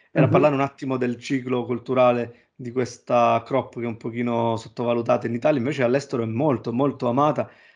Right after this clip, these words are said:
Speaker 1: addirittura per motivi nutrizionali, eh, spesso preferita alla patata stessa.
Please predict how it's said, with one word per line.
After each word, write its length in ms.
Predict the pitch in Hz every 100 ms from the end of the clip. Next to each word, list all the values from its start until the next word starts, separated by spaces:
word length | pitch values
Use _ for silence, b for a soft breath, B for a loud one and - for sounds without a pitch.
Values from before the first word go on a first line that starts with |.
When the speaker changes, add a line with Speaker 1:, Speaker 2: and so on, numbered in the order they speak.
| _
Speaker 1:
addirittura 460 | 127 127 123 151
per 140 | 120 120
motivi 340 | 120 123 120
nutrizionali, 760 | 120 117 117 - 123 123 120 117 b b b _
eh, 180 | - 127
spesso 440 | - - 135 -
preferita 340 | 123 117 123 120
alla 120 | 113
patata 320 | 117 117 107
stessa. 480 | 117 - 135 - 127